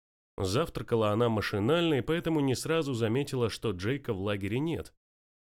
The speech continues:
Нанятые проводники помогали Гонсало и Асвальдо расставлять вещи. Из разговоров она поняла, что с ними никто из городских проводников не останется. Асвальдо планировал договориться с кем-то из местных охотников,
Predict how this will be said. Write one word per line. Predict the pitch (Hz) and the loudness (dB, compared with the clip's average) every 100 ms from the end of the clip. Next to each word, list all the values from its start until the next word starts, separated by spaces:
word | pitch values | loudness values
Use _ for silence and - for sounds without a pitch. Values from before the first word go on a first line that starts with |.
| _ | _
Нанятые | 95 107 98 90 98 | 2 2 2 0 -2
проводники | - 92 90 90 85 180 | 0 -2 0 -2 -4 -4
помогали | - 107 95 101 95 | -4 -2 0 0 -2
Гонсало | 90 90 - 117 101 | -2 -4 -2 -2 -2
и | 95 - | -4 -4
Асвальдо | 87 - 131 156 151 151 - - | -6 -4 -4 -2 -2 -4 -4 -8
расставлять | 135 - 123 107 104 95 | -8 -4 -2 0 -2 -2
вещи. | 110 92 - - - _ _ _ _ _ _ _ - | -4 -4 -6 -12 -18 _ _ _ _ _ _ _ -4
Из | 92 | -2
разговоров | 92 90 92 92 160 131 - | 0 0 0 0 0 0 0
она | 101 131 | 0 0
поняла, | - 110 131 165 | 0 0 0 -2
что | - - | -4 -6
с | - | -4
ними | 165 180 | -2 0
никто | 123 107 - | 0 -2 -4
из | 156 113 | -4 -4
городских | 107 101 - - - | -2 -4 -4 -10 -6
проводников | 113 98 92 90 131 120 | -4 -2 -4 -4 -4 -4
не | - 113 | 0 0
останется. | 104 - 101 76 - - - _ _ _ _ _ - | 0 -4 -4 -4 -8 -10 -12 _ _ _ _ _ -4
Асвальдо | 95 123 165 127 | -4 -2 -2 -2
планировал | 104 101 107 104 92 | -2 0 2 0 -2
договориться | 92 92 95 98 98 - | -4 -2 0 0 -2 -6
с | - | -8
кем-то | 107 95 95 | -6 -4 -4
из | 92 | -6
местных | 95 90 - - | -4 -4 -6 -8
охотников, | 90 - 165 151 139 | -6 -4 -4 -2 -4